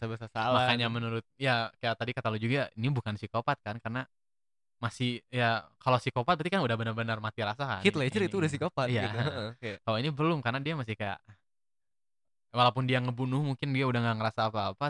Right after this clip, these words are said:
Speaker 2: tapi dia masih sebagai orang masih punya insecurity secara emosi dan lain-lain.
Speaker 1: Iya, karena
Speaker 2: Justru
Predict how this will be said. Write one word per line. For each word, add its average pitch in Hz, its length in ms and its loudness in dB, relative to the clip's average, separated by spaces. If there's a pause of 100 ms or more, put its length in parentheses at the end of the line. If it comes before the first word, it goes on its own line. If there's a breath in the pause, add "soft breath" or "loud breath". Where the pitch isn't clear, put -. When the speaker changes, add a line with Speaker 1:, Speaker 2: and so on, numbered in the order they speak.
(100)
Speaker 2:
tapi 151 240 -8 (160)
dia 110 160 -12
masih 104 480 -10
sebagai 101 320 -8
orang 104 240 -6
masih 110 240 -10
punya 98 320 -14 (760)
insecurity 104 720 -8
secara 98 400 -8
emosi 98 440 -20
dan 92 120 -16
lain-lain. 95 280 -12
Speaker 1:
Iya, 170 200 2
karena 127 200 -4
Speaker 2:
Justru 170 220 4